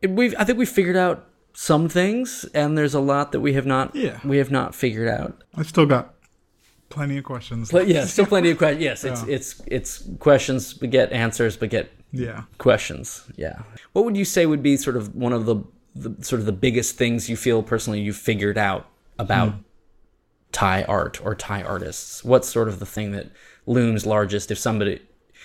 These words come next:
Speaker 1: if somebody like me,
Speaker 2: Yeah.
Speaker 1: if somebody asked you, like, "What, you know, what have you figured out about Thai art?" What would you, what would you say?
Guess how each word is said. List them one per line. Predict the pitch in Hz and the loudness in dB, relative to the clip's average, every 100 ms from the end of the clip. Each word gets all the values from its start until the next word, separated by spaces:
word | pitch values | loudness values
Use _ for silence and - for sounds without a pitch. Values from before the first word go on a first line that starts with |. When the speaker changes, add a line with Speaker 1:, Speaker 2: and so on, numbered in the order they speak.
| - | -6
Speaker 1:
if | - - | -4 0
somebody | 147 131 98 | 0 0 -4
like | 110 104 - | -4 -6 -6
me, | 107 98 95 | -6 -8 -8
Speaker 2:
Yeah. | 135 117 107 - | -10 -10 -14 -8
Speaker 1:
if | 151 | 0
somebody | 180 170 | 4 4
asked | 147 143 139 | 4 2 2
you, | |
like, | 135 110 | 2 2
"What, | 117 117 151 | 0 0 0
you | |
know, | 113 101 | -6 -4
what | 110 123 | 0 2
have | 113 | 2
you | 110 | 0
figured | 110 101 | 0 0
out | 104 98 - - _ _ _ _ _ - - - - | 0 -2 -4 -8 _ _ _ _ _ -20 -20 -20 -10
about | 110 104 101 | -2 0 0
Thai | 107 101 | 0 2
art?" | 104 98 | 2 2
What | 104 104 | 0 -2
would | 104 | -2
you, | 101 98 | -4 -4
what | 113 113 | -4 -2
would | 104 | -2
you | |
say? | 101 - 92 | -2 -2 -4